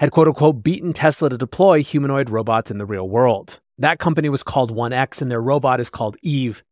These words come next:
and in April of this year had been deployed as security guards in two industrial locations. The company said that the robots were going to be deployed in hospices and assisted living facilities next. Now, the big theme, of course, for Tesla and Elon when it comes to A I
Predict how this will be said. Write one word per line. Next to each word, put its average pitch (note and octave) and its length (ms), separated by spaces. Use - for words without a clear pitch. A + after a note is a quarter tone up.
and C#3+ 120
in C#3+ 200
April F#3+ 280
of B2+ 120
this B2+ 200
year B2 140
had A#2 160
been B2 100
deployed D#3 460
as B2+ 160
security E3+ 460
guards B2+ 280
in A#2+ 100
two - 220
industrial B2 480
locations. G2+ 800
The - 80
company D3+ 300
said C#3 160
that C3 100
the B2+ 80
robots B2+ 320
were C3 80
going A#2+ 140
to A#2 60
be A#2+ 100
deployed A#2 340
in A2+ 80
hospices C#3 640
and B2 100
assisted A2 400
living C#3 220
facilities G2+ 480
next. - 480
Now, E3+ 140
the E3 100
big A#3 260
theme, F#3 280
of C#3 80
course, C#3 320
for C3 140
Tesla C3 520
and B2 160
Elon A#2+ 380
when A#2 100
it C3+ 140
comes F#3 320
to - 180
A B2 100
I G#2 420